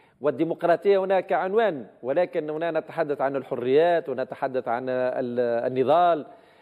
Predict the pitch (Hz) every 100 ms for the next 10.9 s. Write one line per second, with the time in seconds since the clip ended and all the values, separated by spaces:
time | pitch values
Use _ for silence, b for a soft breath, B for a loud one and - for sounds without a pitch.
0 | B - 151 165 165 165 147 143 139 -
1 | 180 165 156 151 190 180 165 156 165 190
2 | 196 180 - 175 - - 202 196 170 165
3 | 160 160 190 180 180 170 - 196 - 175
4 | 151 175 156 202 139 110 - b b b
5 | b b - 143 151 156 156 151 151 151
6 | 151 160 160 190 180 135 107 - _ -
7 | 117 202 233 202 170 147 - 190 185 170
8 | 143 123 135 - 147 156 151 147 135 147
9 | 131 113 - 151 147 139 131 - 147 143
10 | 135 135 143 135 135 160 143 147